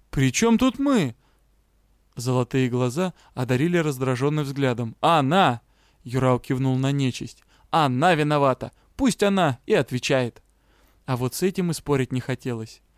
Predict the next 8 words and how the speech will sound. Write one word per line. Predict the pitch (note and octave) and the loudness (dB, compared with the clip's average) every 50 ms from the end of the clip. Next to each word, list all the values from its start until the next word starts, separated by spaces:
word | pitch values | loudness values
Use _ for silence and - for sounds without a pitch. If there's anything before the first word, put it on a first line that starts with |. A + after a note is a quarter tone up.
| _ _ _ _ _ | _ _ _ _ _
«Пошли!» — | - B2+ C3 C3 B2 - - B2+ C#3 F#3+ A3+ A3 F#3+ F3 E3+ E3+ - _ _ _ _ | -4 0 0 0 0 -2 -4 -2 0 2 2 2 2 2 0 -2 -4 _ _ _ _
Юрао | - A#2 B2 B2+ B2+ B2+ B2+ B2 | -10 -6 -2 0 2 2 2 2
начал | B2 B2 A#2+ - C3 A#2+ | 2 0 0 -2 -4 -6
спускаться. | - - D3+ D#3+ - - - D3+ C3+ A#2+ - - B2 A#2 - _ _ _ - - _ _ | -4 -6 -6 -6 -6 -2 -2 -2 -2 -2 -4 -10 -10 -10 -12 _ _ _ -20 -20 _ _
«Я | - C#3 F#3+ G#3+ G#3 | -4 0 0 0 2
тут | - G3+ - | 0 -2 0
уже | G3+ F#3 E3+ F3 | 0 0 2 0
был, | E3 D#3+ F#3+ E3+ C3 A2+ | 2 2 2 2 2 0